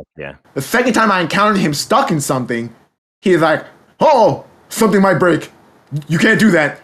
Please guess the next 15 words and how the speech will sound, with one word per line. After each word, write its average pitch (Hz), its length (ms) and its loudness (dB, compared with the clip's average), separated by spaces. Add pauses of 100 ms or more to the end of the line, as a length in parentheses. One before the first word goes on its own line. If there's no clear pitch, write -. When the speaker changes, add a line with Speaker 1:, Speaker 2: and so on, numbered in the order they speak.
(420)
Speaker 2:
You, 190 180 2
I 180 80 0
need 247 180 2
something 190 240 0
slippery 143 540 0 (220)
to 151 80 -2
get 170 140 2
me 160 100 2
out 175 180 0
of - 80 -4
here." 113 260 -8 (220)
I'm 170 80 0
like, 180 140 -2
"Huh, 247 360 0 (220)
slippery. 170 540 -2